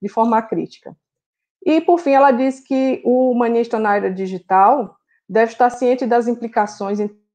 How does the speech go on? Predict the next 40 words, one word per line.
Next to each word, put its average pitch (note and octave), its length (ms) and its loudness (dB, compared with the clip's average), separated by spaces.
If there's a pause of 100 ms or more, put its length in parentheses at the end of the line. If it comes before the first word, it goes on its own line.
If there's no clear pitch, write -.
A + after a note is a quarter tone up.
(120)
termos G3+ 300 -2
das F#3 180 -2
desigualdades, A#3+ 1120 2
dessa C#4 440 2
adoção A3+ 440 0
acrítica D#4 760 -4 (420)
dos D#4 220 -4
sistemas B3+ 400 0
de A#3+ 80 -4
computação A3 840 -4
e C4 140 0
da C4 460 0
inteligência B3 600 0
artificial A3+ 760 0 (240)
que A#3+ 340 -4
estamos A#3 400 -2
recebendo. A#3+ 560 -4
Então, A3+ 380 -4 (340)
tudo E4+ 200 2
tem D#4 200 0
que - 80 -10
ser C4+ 200 2
feito A3+ 400 2
de G#3+ 80 0
acordo B3 360 2
com C4 100 -2
a A#3+ 40 0
realidade, G#3 680 2 (320)
de G3 120 -2
acordo C4 400 0
com C4 180 2
o B3 40 0
contexto A#3 720 2
onde A3 220 -2
estão G#3+ 300 -6
inseridos F#3+ 540 -4
os A#3+ 100 -6
projetos, G3 840 -4
os A#3 200 -4
sujeitos. F3+ 640 -4